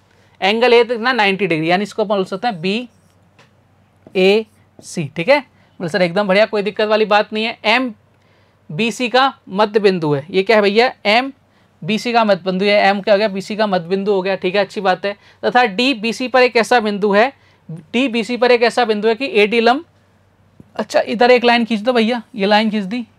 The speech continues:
ये आपके लंब हो गया, इसका नाम दे दिया मैंने डी। बोले, "सर, बहुत अच्छा किया।"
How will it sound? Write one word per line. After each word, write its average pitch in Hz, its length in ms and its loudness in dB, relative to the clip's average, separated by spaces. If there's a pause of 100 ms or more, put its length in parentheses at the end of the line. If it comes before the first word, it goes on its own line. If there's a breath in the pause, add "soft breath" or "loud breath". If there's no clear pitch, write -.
ये 190 80 0
आपके 202 260 2
लंब 220 220 0
हो 196 60 -4
गया, 214 200 -2 (840)
इसका 247 220 -2
नाम 220 180 4
दे 185 80 0
दिया 214 160 -2
मैंने 226 200 0
डी। 175 120 -8
बोले, 170 260 -4
"सर, 233 140 0
बहुत 185 340 0
अच्छा 202 240 -2
किया।" 202 280 0